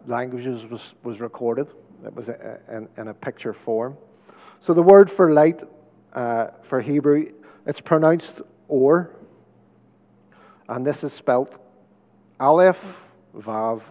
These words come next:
and Resh. So that's going from, from right to left. And I just love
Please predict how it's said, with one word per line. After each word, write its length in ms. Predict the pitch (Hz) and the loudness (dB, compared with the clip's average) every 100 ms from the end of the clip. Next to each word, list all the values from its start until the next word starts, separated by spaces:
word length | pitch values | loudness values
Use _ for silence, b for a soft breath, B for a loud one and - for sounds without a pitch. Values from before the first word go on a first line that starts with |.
| - - | -20 -16
and 240 | 107 107 | -14 -12
Resh. 460 | 107 117 143 - - _ b b _ | -8 -6 -6 -10 -20 _ b b _
So 80 | 117 | -14
that's 140 | 107 | -14
going 240 | - 110 107 | -10 -10 -10
from, 240 | 113 113 _ | -16 -16 _
from 320 | - 113 110 | -14 -12 -8
right 200 | 107 - | -8 -8
to 80 | 110 | -8
left. 400 | 104 107 127 - - _ _ b b b b b b | -6 -6 -8 -12 -20 _ _ b b b b b b
And 120 | 151 160 | -2 2
I 40 | |
just 280 | 190 - 175 | 2 0 -4
love 640 | 175 160 151 160 156 - | 2 8 8 8 4 -14